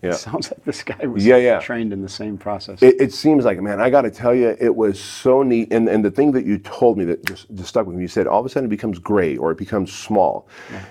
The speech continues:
Speaker 1: And what he helped
Speaker 2: Decharges it.
Speaker 1: Yes.
Speaker 2: Yeah.
Speaker 1: What he helped me identify was I was walking around and feeling shame, rage, and confusion.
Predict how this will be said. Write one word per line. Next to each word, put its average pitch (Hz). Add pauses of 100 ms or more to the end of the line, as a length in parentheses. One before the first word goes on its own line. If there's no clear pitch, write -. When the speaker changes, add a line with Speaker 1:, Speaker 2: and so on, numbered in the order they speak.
(100)
Speaker 1:
And 107
what 107
he 127 (500)
helped 123
Speaker 2:
Decharges 104
it. 104 (380)
Speaker 1:
Yes. - (340)
Speaker 2:
Yeah. 101
Speaker 1:
What 107
he 131
helped 127
me 117
identify 110
was 90
I 95
was 95
walking 101
around 101
and 98
feeling 92
shame, 139 (100)
rage, 110
and 95
confusion. 85